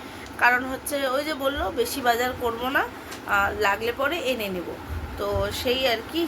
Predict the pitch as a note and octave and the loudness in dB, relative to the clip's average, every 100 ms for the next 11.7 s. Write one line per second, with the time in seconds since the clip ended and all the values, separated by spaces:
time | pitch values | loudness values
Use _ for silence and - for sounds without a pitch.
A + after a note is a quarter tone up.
0 | - A#3+ A#3+ A#3+ C#4+ C#4+ B3 - B3+ A#3+ | 0 -2 0 -2 -2 -2 -6 0 2 4
1 | A3+ B3+ G#3 G3 A3+ A3+ A#3+ A#3 B3 C4 | 2 0 0 2 2 2 2 2 0 -2
2 | D#4 B3+ B3 B3+ D4 D#4 A#3 G#3+ B3 D4 | 0 0 0 -2 -4 2 4 4 2 -2
3 | - B3 A#3+ B3 C#4 B3+ G#3+ A#3 B3+ B3 | -2 -6 -6 -8 -2 2 2 0 -2 -2
4 | B3+ C#4+ E4 C4 G#3+ G#3 A3+ B3+ E4 A4+ | 0 -2 2 2 2 0 -4 4 6 4
5 | - - - - B3 B3+ C4 G#3+ G3+ G3+ | 0 -8 -10 -4 2 4 6 4 2 0
6 | F#3+ F3+ F#3+ G#3 G3 A3 G3 G#3+ G#3+ C#4 | 0 -2 -2 -2 -2 -2 -2 -2 0 2
7 | C#4+ D4+ D#4 E4+ E4 F#4 E4 C#4 G3+ F#3+ | 2 0 0 2 4 4 2 0 -2 -4
8 | F3 E3+ - - - - A3+ B3 D4 C4+ | -6 -8 -8 -10 -10 -6 2 4 4 2
9 | C4+ B3+ C4 C#4 B3+ A#3+ A#3+ B3+ B3 B3+ | 0 -2 -4 -2 2 2 2 4 4 4
10 | A#3+ A#3 A#3 A#3+ B3 F#4+ A#4 - - - | 0 0 0 0 0 -2 -2 -8 -10 0
11 | G#3+ G#3+ A3+ G#3+ A#3+ A#3 A#3+ | 2 4 4 2 0 -2 -2